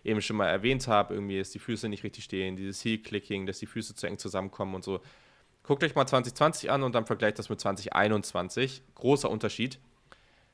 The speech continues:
Hab mir auch bei meiner Kritik hier aufgeschrieben, dass der Plays macht, aber dass gerade die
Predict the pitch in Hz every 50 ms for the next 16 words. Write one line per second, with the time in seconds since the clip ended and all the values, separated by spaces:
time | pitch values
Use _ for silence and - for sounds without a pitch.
0 | _ _ - - - 135 120 123 127 - 131 120 120 113 117 - - - - -
1 | 147 - - 110 82 117 - - 135 127 - - 123 120 120 117 117 120 123 -
2 | - - 104 - 113 110 110 - - - - - _ _ _ - - - - -
3 | _ _ _ _ - 120 117 113 - 127 123 127 123 - 127 123 127 127 117 107
4 | 107 104 110 - - - 113 117 123 113 113 107